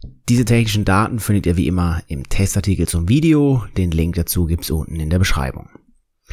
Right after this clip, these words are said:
Doch jetzt machen wir mal weiter hier mit dem Verpackungsinhalt.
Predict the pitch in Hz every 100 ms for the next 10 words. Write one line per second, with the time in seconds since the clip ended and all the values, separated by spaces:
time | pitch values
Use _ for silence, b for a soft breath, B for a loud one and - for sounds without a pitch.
0 | B B B B B B - 85 107 -
1 | - 127 101 95 90 82 98 160 180 170
2 | 170 160 - - - 170 90 - - 95
3 | - 87 82 90 71 87 - - -